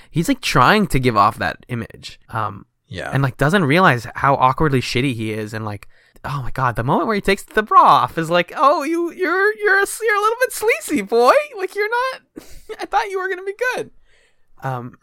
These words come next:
Speaker 2: Mm,
Speaker 1: I hope he
Speaker 2: yeah.
Speaker 1: makes up for that at some point. I doubt it. It's kinda hard to. Um,
Speaker 2: Yeah. I mean, I, I think what you said earlier about, like, I remember, like, I totally forgot about that bra thing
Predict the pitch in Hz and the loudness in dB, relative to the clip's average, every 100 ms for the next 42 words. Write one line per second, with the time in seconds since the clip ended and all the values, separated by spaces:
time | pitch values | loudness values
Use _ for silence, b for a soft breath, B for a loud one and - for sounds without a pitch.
0 | - 110 165 151 262 - 143 113 143 - | -14 -10 -6 -2 0 0 0 -2 -6 -6
1 | 123 113 104 104 110 104 113 107 123 123 | -4 -4 -4 -6 -8 -8 -10 -8 -4 0
2 | 151 190 107 - - 127 - 190 127 143 | 2 0 -4 -12 -14 -10 -6 -4 -2 -2
3 | 135 110 107 131 _ b b b 120 110 | -2 -8 -12 -14 _ b b b -12 -10
4 | 107 101 B B B B B _ _ 139 | -12 -14 B B B B B _ _ -2
5 | 101 73 - _ 156 147 143 147 - 147 | -2 -4 -12 _ 2 6 6 4 4 4
6 | - 165 - - _ _ _ 147 139 139 | 4 2 0 -12 _ _ _ 6 6 6
7 | 139 147 85 107 104 113 117 117 107 85 | 4 2 2 -4 -4 -2 -2 -2 -4 -4
8 | 87 90 - - _ - 131 127 117 113 | -8 -12 -14 -20 _ -6 0 0 0 -4
9 | 110 117 117 117 120 120 - - - - | -6 -4 0 2 0 -2 -8 -8 -8 -10
10 | - 143 123 120 113 107 101 98 95 95 | -2 0 2 0 -2 -4 -4 -4 -6 -8
11 | - 92 95 - 139 147 | -8 -8 -8 -8 -6 -6